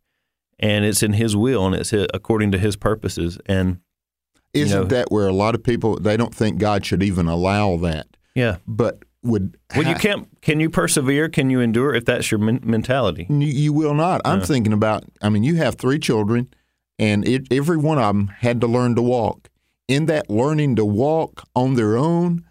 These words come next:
Speaker 2: they had bruises, they had scratches. I mean,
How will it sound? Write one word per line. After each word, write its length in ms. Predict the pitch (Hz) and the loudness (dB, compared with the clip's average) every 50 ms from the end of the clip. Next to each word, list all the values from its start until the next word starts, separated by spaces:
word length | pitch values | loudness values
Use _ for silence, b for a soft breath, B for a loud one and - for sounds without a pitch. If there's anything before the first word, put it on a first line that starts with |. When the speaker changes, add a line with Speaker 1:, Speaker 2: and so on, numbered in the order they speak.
| b b b b | b b b b
Speaker 2:
they 320 | - 95 98 110 117 123 120 | -6 -2 0 0 2 2 0
had 300 | 104 107 98 95 95 85 | 0 0 0 0 0 0
bruises, 600 | 113 117 135 151 170 143 170 165 170 165 143 - | 2 2 2 0 0 0 0 0 0 -2 -4 -4
they 240 | - - 113 110 110 | -2 -2 0 0 2
had 260 | 104 107 110 104 87 - | 2 2 0 0 -2 -4
scratches. 800 | - - - 123 131 151 160 165 - 165 160 160 156 151 - - _ _ _ _ | -4 -2 -2 0 0 0 -2 -2 -2 -2 -2 -2 -2 -4 -8 -14 _ _ _ _
I 120 | - 117 120 | -2 0 0
mean, 300 | 120 117 113 107 98 | 2 2 0 0 -2